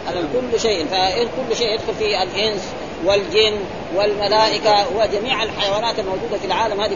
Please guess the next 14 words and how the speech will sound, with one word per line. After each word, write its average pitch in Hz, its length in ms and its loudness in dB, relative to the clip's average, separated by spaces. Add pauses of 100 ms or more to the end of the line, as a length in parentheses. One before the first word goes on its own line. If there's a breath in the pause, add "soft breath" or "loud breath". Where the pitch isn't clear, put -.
(120)
كلها 226 180 0
تهلك، 165 300 -4 (260)
كل 208 200 -4
شيء 190 220 0
هالك 233 340 0 (220)
إلا 202 320 0
وجهه، 165 340 -2 (320)
وهذا 202 220 0
فيه 214 180 -2
إثبات 190 380 -2
الوجه 196 200 -2 (160)
لله 202 220 0
سبحانه 185 440 -4
وتعالى 208 460 -2